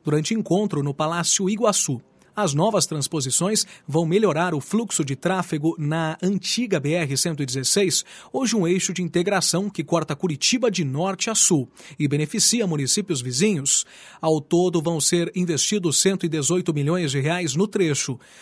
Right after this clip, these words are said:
A prefeitura vai destinar vinte milhões de reais para a desapropriação das áreas necessárias.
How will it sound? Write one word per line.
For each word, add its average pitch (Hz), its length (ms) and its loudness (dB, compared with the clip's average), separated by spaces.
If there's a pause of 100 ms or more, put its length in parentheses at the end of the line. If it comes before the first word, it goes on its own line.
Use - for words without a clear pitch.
(120)
A 147 100 -4
prefeitura 151 460 0
vai 160 140 -4
destinar 143 500 -2 (160)
vinte 196 420 -2
milhões 160 320 0
de 139 80 -2
reais 165 340 -2
para 185 180 -2
a 160 40 -6
desapropriação 170 1080 -2
das 156 240 0
áreas 175 340 0
necessárias. 170 840 2